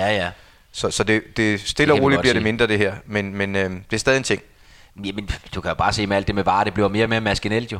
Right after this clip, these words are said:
Speaker 2: Mm.
Speaker 1: Det er jo bare, det er jo nærmest bare en robot, der skal stå derinde efterhånden, ikke? Det, sådan er det jo.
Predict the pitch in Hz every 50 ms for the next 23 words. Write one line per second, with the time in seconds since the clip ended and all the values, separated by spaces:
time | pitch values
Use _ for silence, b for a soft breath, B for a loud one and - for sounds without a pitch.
0 | - - 110 101 82 - 101 98 92 - 101 107 113 113 110 101 95 92 92 90
1 | 98 98 101 104 113 - - 113 113 110 101 95 - 104 117 - - 107 - -
2 | 104 - 113 110 - 117 117 117 - 101 104 110 117 123 135 139 - - - -
3 | - - - - - _ - - - 87 - - 101 101 101 120 160 185 131